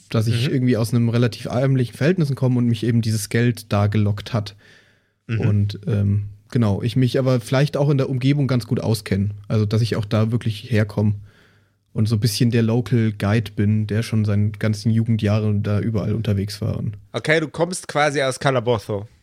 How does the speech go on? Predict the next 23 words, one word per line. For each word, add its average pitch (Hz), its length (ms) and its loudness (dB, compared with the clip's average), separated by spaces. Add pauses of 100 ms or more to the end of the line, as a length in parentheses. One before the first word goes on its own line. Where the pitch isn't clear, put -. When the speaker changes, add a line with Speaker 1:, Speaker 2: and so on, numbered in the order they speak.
(1040)
Speaker 1:
Wär 135 240 0
jetzt, 180 200 -2
also 139 200 2
wenn 156 140 4
das 147 120 -2
für, 151 200 -2
für 143 140 0
dich 139 200 -2
okay 139 280 0
ist, 101 300 -4
das 107 220 -2
war 117 100 2
jetzt 113 160 0
so 123 80 2
meine 110 200 2
Idee. 104 340 -2 (640)
Speaker 2:
Okay. 147 340 0 (160)
Speaker 1:
Oder 131 220 2
zumindest 135 400 0
die 135 80 2
Umgebung, 117 420 2
ja. 104 220 0 (280)
Speaker 2:
Ja, 135 300 2